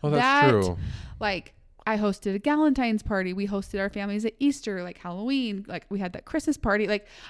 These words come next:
Speaker 2: I feel like it's the first time, honestly, in our marriage
Speaker 1: Mm-hmm.
Speaker 2: where we've been able to, like, full on just, like, host these parties and events and things that we love to do with friends that, like, we haven't had. But we've
Speaker 1: Yeah.
Speaker 2: been in, like, a neighborhood or area or homes where
Speaker 1: That's a
Speaker 2: we
Speaker 1: fun,
Speaker 2: could,
Speaker 1: that's a fun high.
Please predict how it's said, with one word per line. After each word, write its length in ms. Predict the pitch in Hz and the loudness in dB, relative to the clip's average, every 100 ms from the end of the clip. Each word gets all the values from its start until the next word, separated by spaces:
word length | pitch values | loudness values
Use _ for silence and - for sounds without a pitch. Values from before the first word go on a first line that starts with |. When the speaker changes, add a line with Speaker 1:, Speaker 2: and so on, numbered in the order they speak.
| - | -6
Speaker 2:
I 140 | 240 | -4
feel 180 | 233 285 | -4 -2
like 180 | 294 311 | -2 -2
it's 160 | 302 | -8
the 100 | - | -8
first 300 | 254 226 226 | -4 -2 -4
time, 340 | - 233 240 233 | -4 -4 -2 -2
honestly, 480 | - 180 233 - 254 | -2 0 0 0 0
in 80 | 233 | 2
our 80 | 190 | 0
marriage 500 | 185 170 233 294 - _ - - | 0 0 0 0 -4 _ -20 -8
Speaker 1:
Mm-hmm. 160 | - 98 | -4 2
Speaker 2:
where 140 | 233 | 4
we've 160 | 233 208 | 4 0
been 140 | 220 | -2
able 180 | 220 214 | -2 -2
to, 80 | 208 | -2
like, 160 | 190 - | -4 -6
full 240 | 240 240 | -4 -4
on 200 | 233 226 | -2 -4
just, 200 | 220 - | -4 -6
like, 200 | 208 190 - _ - | -8 -8 -14 _ -12
host 240 | - 262 262 | -2 0 0
these 160 | 277 | -4
parties 380 | 254 247 247 240 | -4 -2 -2 0
and 80 | 220 | -2
events 260 | 214 220 220 | -2 -4 -4
and 140 | 214 | -6
things 160 | 220 214 | -4 -2
that 100 | 208 | -2
we 60 | |
love 180 | 214 202 | -2 -2
to 100 | 214 | -4
do 280 | 196 190 202 | -6 -2 -2
with 140 | 226 214 | -2 -6
friends 480 | - 185 190 226 - | -6 -4 -2 -2 -2
that, 300 | 190 170 - _ _ _ - | -4 -4 -8 _ _ _ -10
like, 140 | 220 | -6
we 80 | 220 | -4
haven't 320 | 202 196 185 - | -4 -4 -6 -10
had. 360 | - - - - - | -12 -8 -8 -10 -10
But 100 | - | -4
we've 120 | 208 | 0
Speaker 1:
Yeah. 80 | 180 | 0
Speaker 2:
been 160 | 220 220 | 0 -2
in, 80 | |
like, 160 | 214 190 - | -4 -6 -8
a 80 | 214 | -6
neighborhood 560 | 220 240 233 220 196 185 | -2 -2 -4 -4 -4 -4
or 80 | - | -4
area 500 | 220 214 208 190 190 | -2 0 -2 -2 -6
or 60 | |
homes 460 | 202 220 214 208 208 | -8 -6 -6 -6 -2
where 80 | 220 | -2
Speaker 1:
That's 80 | 175 | -2
a 40 | |
Speaker 2:
we 40 | 120 | -2
Speaker 1:
fun, 160 | 117 | -2
Speaker 2:
could, 160 | 240 - | 0 -2
Speaker 1:
that's 200 | 120 - | -4 -6
a 40 | |
fun 240 | 101 101 92 | -6 -4 -2
high. 280 | 90 90 | 0 0